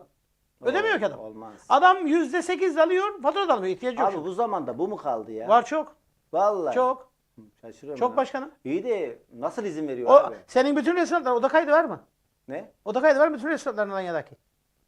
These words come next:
Speaker 1: Kredi çekeceğiz sanıyordum oda kaydını.
Speaker 2: Abi ben oda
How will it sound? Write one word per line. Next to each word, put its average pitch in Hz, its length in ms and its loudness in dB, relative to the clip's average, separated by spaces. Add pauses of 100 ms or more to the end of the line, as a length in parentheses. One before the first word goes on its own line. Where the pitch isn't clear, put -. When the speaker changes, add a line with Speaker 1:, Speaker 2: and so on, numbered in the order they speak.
(420)
Speaker 1:
Kredi 294 220 0
çekeceğiz 285 340 -2
sanıyordum 202 300 -4
oda 180 120 -6
kaydını. 170 200 -2
Speaker 2:
Abi 135 100 -14
ben 185 240 -6
oda 190 340 -6